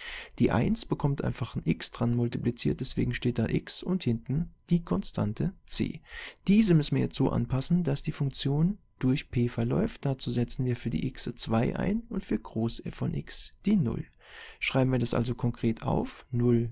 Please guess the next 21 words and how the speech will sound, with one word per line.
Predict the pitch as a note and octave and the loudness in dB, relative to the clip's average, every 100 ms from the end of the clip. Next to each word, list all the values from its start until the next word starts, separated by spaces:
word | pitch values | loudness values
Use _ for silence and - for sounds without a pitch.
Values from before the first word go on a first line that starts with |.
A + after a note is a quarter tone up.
| - | -4
ist | B2 A#2+ - | -2 -2 -2
gleich | A#2 A2 A2 - - | -2 -2 -4 -10 -4
minus | B2 A#2 A2 - - - | 0 2 0 -2 -8 -6
ein | A2+ G#2+ | 0 0
Neuntel, | G#2 G2+ A2+ - G#3 | 2 2 0 0 0
jetzt | G#3 A#2+ | 0 -2
für | - - | -2 -4
x | - - | -4 -4
zwei | - A2 A2 - | -4 0 2 0
eingesetzt, | A#2 C#3+ C#3 E3+ A3+ - - | -2 -2 0 -2 -4 -12 -6
also | A2+ - | -6 -6
zwei | - - G#2+ A2 | -6 -2 0 0
hoch | - - | -4 -8
drei, | - A#2+ - - - - - _ | -4 -2 -2 -4 -12 -20 -20 _
plus | - C3+ - - - - _ | -6 0 0 0 -6 -8 _
zwei | - - G#2 A2 A2+ C#3 _ _ - - | -4 0 2 2 0 -2 _ _ -20 -12
plus | - A2 - - - _ _ _ - | -4 -2 -2 -6 -12 _ _ _ 2
c. | - A#2 A2 - D3 - - _ - - _ _ - | 4 6 4 0 -12 -18 -20 _ -20 -20 _ _ -4
Jetzt | B2+ C3+ - | 0 2 4
müssen | D#3+ | 4
wir | D3+ | 4